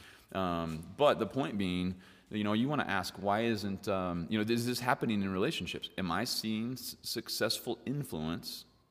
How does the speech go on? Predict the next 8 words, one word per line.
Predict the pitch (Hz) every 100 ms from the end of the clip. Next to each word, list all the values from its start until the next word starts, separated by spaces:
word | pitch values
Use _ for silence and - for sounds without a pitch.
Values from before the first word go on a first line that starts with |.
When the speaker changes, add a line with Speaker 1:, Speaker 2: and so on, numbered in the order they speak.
| _ -
Speaker 2:
in | 113
my | 135 156
relationships | 156 98 87 87 85 87 - - _ _ _ _ _ _ _ _ -
where | 107 107 101 95 - - - - _ _ _
through | - 131 123 123
what | 101 104
I | 131 165
say | - 110 85 120